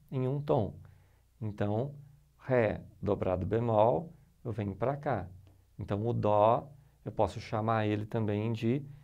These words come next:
Ré dobrado bemol, tá? E isso a gente pode tá trabalhando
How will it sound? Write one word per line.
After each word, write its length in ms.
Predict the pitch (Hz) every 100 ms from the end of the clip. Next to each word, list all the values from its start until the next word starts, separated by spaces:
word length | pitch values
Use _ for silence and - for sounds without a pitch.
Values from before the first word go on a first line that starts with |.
| - -
Ré 500 | - 110 110 127 143 - - -
dobrado 600 | 120 127 117 104 95 98
bemol, 520 | 110 135 120 92 92 - - _ _
tá? 260 | - 104 113 - -
E 180 | 170 170
isso 200 | 151 147
a 20 |
gente 240 | 143 151 151
pode 300 | 143 139 139
tá 120 | 143
trabalhando 720 | 143 147 147 135 127 135 143